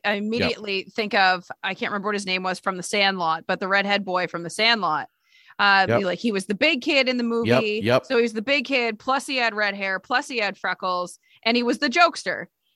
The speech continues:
Speaker 1: in the movie.
Speaker 2: Yep.
Speaker 1: So, like, he had everything kinda, like, running against him.
Speaker 2: I know. And you're right. You nailed it. The, the, these redhead boys that they portray in these shows or anything in culture, they're always bigger. They're always
Speaker 1: Yep.
Speaker 2: chubby.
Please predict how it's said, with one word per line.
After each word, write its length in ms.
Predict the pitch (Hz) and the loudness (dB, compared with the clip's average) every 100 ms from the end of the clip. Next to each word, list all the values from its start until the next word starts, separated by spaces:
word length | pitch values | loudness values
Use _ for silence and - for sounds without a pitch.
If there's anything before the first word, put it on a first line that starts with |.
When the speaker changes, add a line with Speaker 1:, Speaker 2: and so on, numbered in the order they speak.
| - | -2
Speaker 1:
in 120 | 233 | 2
the 80 | 233 | 2
movie. 280 | 220 202 185 | 2 2 2
Speaker 2:
Yep. 160 | - | 0
Speaker 1:
So, 340 | - 214 196 196 | 2 2 4 2
like, 180 | 202 | 0
he 140 | 247 247 | 0 2
had 200 | 214 208 | 2 2
everything 840 | 240 254 277 277 247 226 214 208 - | 0 2 0 -2 -4 -4 -6 -10 -4
kinda, 480 | 277 254 262 214 196 | 2 4 6 4 2
like, 180 | 202 202 | -2 0
running 360 | 202 226 269 | 2 2 2
against 440 | 247 - 190 294 - | 0 -2 -4 -4 -6
him. 280 | 160 180 - _ _ - | -8 -8 -14 _ _ -6
Speaker 2:
I 200 | 107 123 | 0 4
know. 120 | 139 | 4
And 160 | 151 143 | 4 4
you're 120 | 160 | 6
right. 160 | 196 165 | 6 4
You 100 | 160 | 4
nailed 300 | 170 196 113 | 4 4 2
it. 180 | - _ _ _ 147 | -2 _ _ _ 0
The, 120 | 143 | 0
the, 320 | - 104 139 143 | -2 0 2 2
these 320 | 123 151 160 | 0 0 4
redhead 400 | 165 165 175 165 | 4 6 4 2
boys 300 | 117 104 101 | 2 2 2
that 140 | 104 | -2
they 120 | 107 101 | 0 -2
portray 500 | - 110 143 123 123 | -2 0 2 4 4
in 120 | 117 | 2
these 160 | 110 | 0
shows 400 | 107 127 131 135 | 0 4 6 6
or 140 | 120 101 | 4 2
anything 240 | 123 147 | 2 0
in 140 | 131 117 | -2 -4
culture, 400 | - 117 104 92 - - - - | -2 0 0 -2 -6 -20 -10 0
they're 140 | 131 | 4
always 360 | 131 131 139 139 - - - 117 | 6 8 6 4 -6 -18 -10 0
bigger. 400 | 120 87 - - | 0 0 -4 -8
They're 260 | - 110 110 | -2 2 6
always 220 | 123 139 | 6 8
Speaker 1:
Yep. 160 | - - | 6 4
Speaker 2:
chubby. 480 | - 117 92 76 | 2 2 0 -8